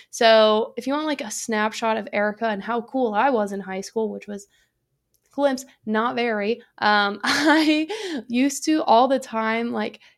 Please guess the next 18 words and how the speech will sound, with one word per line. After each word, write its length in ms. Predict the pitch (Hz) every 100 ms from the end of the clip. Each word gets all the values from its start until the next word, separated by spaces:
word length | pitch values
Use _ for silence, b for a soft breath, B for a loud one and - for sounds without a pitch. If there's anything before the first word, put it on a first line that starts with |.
| _
do 180 | 226 240
my 180 | 247
nails 480 | 226 196 196 208 214 -
and 240 | 208 208
watch 280 | 208 196 -
a 20 |
chick 280 | - - -
flick. 400 | - 233 262 -
That 180 | 220 214
was, 140 | 226
like, 260 | 214 - -
something 380 | - 220 214 220
I 100 | 214
would 120 | 208
do 240 | 202 208 208
on 180 | 226 220
the 80 |
weekends. 600 | 214 208 226 214 233 254